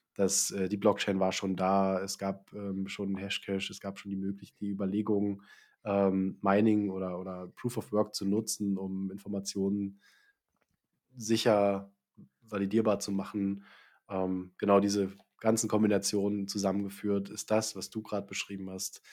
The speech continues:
was Venedig ausgemacht und so erfolgreich gemacht hat. Ja. Ich hatte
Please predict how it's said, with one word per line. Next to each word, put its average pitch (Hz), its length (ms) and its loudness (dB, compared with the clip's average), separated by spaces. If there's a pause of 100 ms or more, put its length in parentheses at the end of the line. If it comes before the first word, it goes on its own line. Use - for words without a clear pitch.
(320)
was 98 360 -2
Venedig 95 420 2
ausgemacht 95 600 -6
und 92 360 -10
so 101 160 -2
erfolgreich 101 440 2
gemacht - 260 -20
hat. - 180 -20 (300)
Ja. 101 140 -10 (1040)
Ich - 160 2
hatte 139 480 8